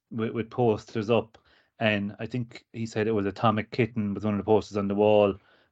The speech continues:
but it was the Atomic Kitten lineup from the early two thousands. You know, that it just,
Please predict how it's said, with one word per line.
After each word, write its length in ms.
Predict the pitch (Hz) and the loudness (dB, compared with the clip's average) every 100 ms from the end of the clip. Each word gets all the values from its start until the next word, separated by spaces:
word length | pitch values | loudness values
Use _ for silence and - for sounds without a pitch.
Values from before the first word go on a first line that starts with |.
| - | 2
but 200 | 113 110 | 6 8
it 80 | |
was 280 | 101 98 92 | 6 2 -2
the 600 | - 107 101 101 98 98 - _ _ | 2 4 4 2 -2 -4 -10 _ _
Atomic 520 | 117 110 117 101 104 | -6 -2 0 0 -2
Kitten 380 | - 120 113 107 | -2 -4 -2 -2
lineup 440 | 104 107 107 101 - | 2 2 0 -4 -4
from 220 | 113 104 | -4 2
the 100 | 107 | 4
early 280 | 107 104 98 | 4 2 0
two 220 | 117 110 | 0 2
thousands. 680 | 117 113 104 101 95 - - _ _ _ _ _ - | 4 2 0 -6 -10 -20 -20 _ _ _ _ _ -2
You 80 | 113 | 4
know, 240 | 107 107 | 4 4
that 240 | 117 113 110 - | 4 4 2 -10
it 240 | - 117 | -8 -6
just, 540 | 135 123 117 - - | 4 4 4 -12 -20